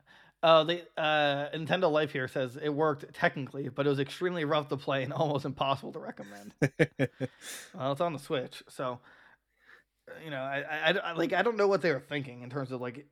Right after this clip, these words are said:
Speaker 1: the Switch being able to handle this game. This is like, you
Speaker 2: It's
Speaker 1: know,
Speaker 2: like, uh, Warframe's on there too, and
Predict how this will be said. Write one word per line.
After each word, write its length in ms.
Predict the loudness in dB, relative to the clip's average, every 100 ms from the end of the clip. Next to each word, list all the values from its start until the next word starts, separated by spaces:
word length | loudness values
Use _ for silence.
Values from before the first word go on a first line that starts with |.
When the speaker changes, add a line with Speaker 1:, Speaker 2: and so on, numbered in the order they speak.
| -12
Speaker 1:
the 120 | -10
Switch 240 | -4 -4 -4
being 160 | -4
able 140 | -4 -4
to 80 |
handle 260 | -6 -6 -6
this 160 | -8 -12
game. 300 | -12 -12 -16 _ _ _ _ _ _ -4
This 80 | -2
is 80 | 0
like, 140 | 0
you 60 | 2
Speaker 2:
It's 100 | 4
Speaker 1:
know, 60 |
Speaker 2:
like, 180 | 6 10
uh, 480 | 12 12 10 6 4 -2
Warframe's 680 | 4 6 6 2 0 0 -2
on 180 | -2 -4
there 160 | -8
too, 460 | -8 -2 0 0 -4 -6
and 320 | -6 -6